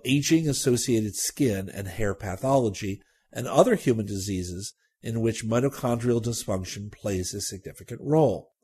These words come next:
unquote. Mitochondrial D N A depletion and mitochondrial dysfunction is associated with, well, lots of diseases, and most of those are caused by dysfunctional mitochondrial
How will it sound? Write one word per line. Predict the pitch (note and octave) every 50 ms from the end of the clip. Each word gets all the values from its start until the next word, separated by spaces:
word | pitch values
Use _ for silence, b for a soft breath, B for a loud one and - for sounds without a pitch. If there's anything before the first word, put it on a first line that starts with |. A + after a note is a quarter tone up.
| _ _ -
unquote. | F#2+ F#2+ F2+ F2 F2 - F#2 E2+ - - - - _ _ _ _ _ _ _ _ _ _ _ _ _ _
Mitochondrial | - B2 C#3 - E3+ G#3 C4+ D4+ C#4+ D4 B3+ D#3 B2+
D | - D3 C#3
N | C3+ C3
A | C3 B2+
depletion | A#2+ A#2 - - - - D#3 E3 D3 - - A#2+ G2 F#2+ G2+ B2 - -
and | - G#2+ G#2+ A2
mitochondrial | A#2 A#2+ A#2+ A2+ - - - C3 C3+ B2+ B2+ A#2+ A2+ G#2+
dysfunction | G#2 G2+ - - - C3+ B2+ B2 A2+ - A2+ F#2 F2+
is | F#2 G2
associated | G2+ F#2 - - B2+ B2+ A#2+ - - A#2 G2+ G2+ G2 G2
with, | F#2+ F#2+ F#2 F#2 - _ _ _ _ -
well, | - - G2+ G2 F#2+ G2 G2 - -
lots | - A#2 A2 G#2 G2+ G#2+ - -
of | G#2 F#2 F#2 - b b b b b b
diseases, | G#2+ G#2 G2+ B2 A#2+ A#2 G#2+ F2+ E2+ - - - - _ _ _ _ _ _ _ _ _ _ -
and | - A2 A2+ A2+ A#2+
most | B2+ C#3 E3 D#3+ -
of | C#3
those | A#2+ A#2 A2+ G#2 G#2
are | G2
caused | - - - A#2+ G#2+ G#2 G#2+ G#2 - - _ _ _ _ _ _ _ _ _
by | - A2+ G#2+ G#2
dysfunctional | G2+ G2 - G#2+ G2+ - - A#2+ A#2 A2+ - - B2 A2+ A2 G#2
mitochondrial | G2+ G#2 G2+ G2 - - - - A#2+ A#2 A2+ A2 G#2+ G#2 G2+ F#2+ F#2